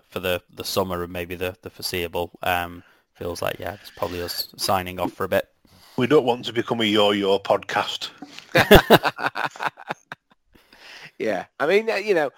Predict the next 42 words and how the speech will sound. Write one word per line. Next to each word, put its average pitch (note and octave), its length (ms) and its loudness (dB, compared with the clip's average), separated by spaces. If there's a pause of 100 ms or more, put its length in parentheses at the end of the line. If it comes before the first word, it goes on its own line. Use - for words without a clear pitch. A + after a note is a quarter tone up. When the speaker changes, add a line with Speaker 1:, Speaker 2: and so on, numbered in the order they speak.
(180)
Speaker 3:
let, F3+ 240 4
let, F#3 320 4
let's C#3+ 260 0
see C#3+ 120 -4
how C3 160 2
things A#2+ 260 -12
are. A#2+ 140 -4
We A#2+ 120 -10
might, C3 240 -8
we C#3+ 120 -10
might C#3 280 -2
squeeze A#2+ 440 -12
a, A2+ 400 0
uh, G2 40 -14
season A2 380 -14
preview G#2+ 400 -6
one G#2 240 -8
in G2+ 260 -10
before G#2+ 360 -2
next G2+ 320 -8
year, G2 160 2
but F#2 160 -2
if - 120 -2
we A#2 120 0
do, A2 360 4 (360)
it, A#2+ 200 4
it A2+ 240 2
won't A#2 300 2
be G#2+ 200 4
a G#2+ 200 4
season G2+ 380 -10
preview G#2 440 -8
that's, G#2 340 -16
that's G2 260 -12
leading G#2+ 340 0
into G2+ 300 -2
a G2+ 40 -6
weekly G2 320 -6
podcast, F2+ 560 -2
'cause F#2+ 160 -10
I F#2 60 2
think, F#2 340 -2